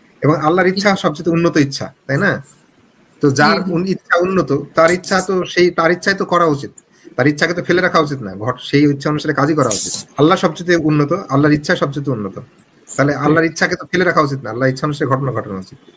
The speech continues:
Speaker 1: তাই না? মানে ঘটনা, আহ, উচিত মানে আল্লাহ সেটা করাবেন, সেটাতে, সেটাতে আমরা বাদ, এ, আরোপ করতে পারি না যে কেন করবেন তিনি,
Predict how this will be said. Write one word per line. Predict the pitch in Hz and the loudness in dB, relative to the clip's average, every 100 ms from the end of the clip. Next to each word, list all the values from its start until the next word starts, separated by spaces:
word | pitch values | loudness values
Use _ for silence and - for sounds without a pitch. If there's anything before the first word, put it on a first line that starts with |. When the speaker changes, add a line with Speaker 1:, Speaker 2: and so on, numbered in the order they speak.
| _ - - 139 | _ -12 -4 -2
Speaker 1:
তাই | 147 | 2
না? | 143 135 - - | 0 0 -8 -12
মানে | - 196 156 | 0 0 2
ঘটনা, | 151 156 151 - - | 0 0 -4 -6 -2
আহ, | 160 | 2
উচিত | 180 247 185 | 2 2 0
মানে | 190 190 165 - - | 2 0 -2 -8 -6
আল্লাহ | 165 180 | 0 0
সেটা | 196 - | 0 0
করাবেন, | 240 214 139 | 2 2 0
সেটাতে, | 131 160 170 175 | -4 -6 -4 -4
সেটাতে | 143 - 151 156 165 | -6 -8 -6 -2 -2
আমরা | 156 156 | 2 2
বাদ, | 135 117 131 131 123 131 120 | 0 0 0 0 -6 -14 -8
এ, | 127 120 | -2 0
আরোপ | 117 127 170 | 0 0 0
করতে | - - 143 | -2 -2 -2
পারি | 107 | -4
না | 95 | -4
যে | 95 110 | -6 -4
কেন | 127 127 | -2 -2
করবেন | 123 98 92 | -2 -4 -8
তিনি, | - | -14